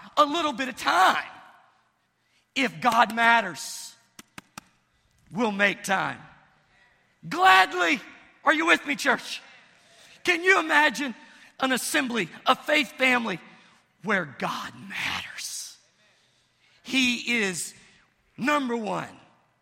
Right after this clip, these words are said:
He's everything. Let me give you three verses as I close. Look at the screen. Exodus twenty, verse three. "You must not have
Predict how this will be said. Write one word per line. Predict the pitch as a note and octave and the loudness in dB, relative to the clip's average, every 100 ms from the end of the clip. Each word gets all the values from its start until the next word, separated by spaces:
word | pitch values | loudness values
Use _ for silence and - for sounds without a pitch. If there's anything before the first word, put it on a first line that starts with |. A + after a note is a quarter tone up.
| _ _ _ | _ _ _
He's | - B2 B2 | -20 -18 -16
everything. | G#2+ - - - - _ _ _ _ _ _ _ _ _ _ _ _ _ _ _ _ _ - _ _ _ - _ _ _ - | -18 -20 -20 -20 -20 _ _ _ _ _ _ _ _ _ _ _ _ _ _ _ _ _ -20 _ _ _ -20 _ _ _ -16
Let | D#3+ | -10
me | E3 | -8
give | D#3+ | -8
you | D3 | -10
three | C#3+ D#3+ E3+ | -12 -12 -12
verses | D3 D3 B2+ A#2 A#2+ - - _ _ _ - | -10 -12 -12 -16 -16 -16 -18 _ _ _ -18
as | A#2 | -14
I | C3 | -14
close. | C3+ A#2+ G#2+ G#2+ - - _ _ _ _ _ _ _ _ _ _ _ | -14 -14 -16 -18 -20 -20 _ _ _ _ _ _ _ _ _ _ _
Look | D#3 D#3 | -16 -14
at | |
the | B2+ | -14
screen. | - - A2+ G#2 - | -16 -16 -16 -16 -16
Exodus | C#3+ - C3 B2 - - _ _ _ _ _ | -16 -16 -16 -16 -16 -20 _ _ _ _ _
twenty, | - A#2 A2 A2 | -20 -20 -20 -20
verse | G#2+ G#2+ - | -20 -20 -20
three. | G#2 A#2 _ _ _ _ _ _ _ _ _ _ - | -20 -20 _ _ _ _ _ _ _ _ _ _ -16
"You | D3 | -14
must | C#3+ C3 C3+ | -12 -14 -12
not | B2+ | -12
have | C#3+ A#2+ | -12 -14